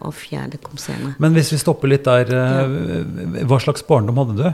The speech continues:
Speaker 2: Altså, du hadde en tospråklig, eh,
Speaker 1: Ja,
Speaker 2: familie
Speaker 1: så
Speaker 2: på en måte, altså med en nederlandsk far og,
Speaker 1: Kenyansk
Speaker 2: og kenyansk mor.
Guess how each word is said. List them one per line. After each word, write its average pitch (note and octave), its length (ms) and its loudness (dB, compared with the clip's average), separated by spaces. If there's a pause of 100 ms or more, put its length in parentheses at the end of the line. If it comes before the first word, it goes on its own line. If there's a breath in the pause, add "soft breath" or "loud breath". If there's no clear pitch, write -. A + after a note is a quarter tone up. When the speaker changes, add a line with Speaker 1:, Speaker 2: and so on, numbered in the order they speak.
(160)
Speaker 2:
Altså, C3+ 220 0
du C3+ 80 4
hadde B2 560 2 (340 loud breath)
en B2+ 640 0
tospråklig, C3 880 2 (400)
eh, B2 180 2
Speaker 1:
Ja, D3+ 140 0
Speaker 2:
familie C3 360 4
Speaker 1:
så A#2+ 40 0
Speaker 2:
på - 60 -2
en C3 80 2
måte, B2 220 2
altså D#3 180 2
med B2+ 180 4 (160)
en B2 120 0
nederlandsk G#2+ 380 0
far B2 260 2
og, A#2 420 0
Speaker 1:
Kenyansk D#3 420 -2
Speaker 2:
og A#2 80 0
kenyansk A#2 400 0
mor. C3 220 4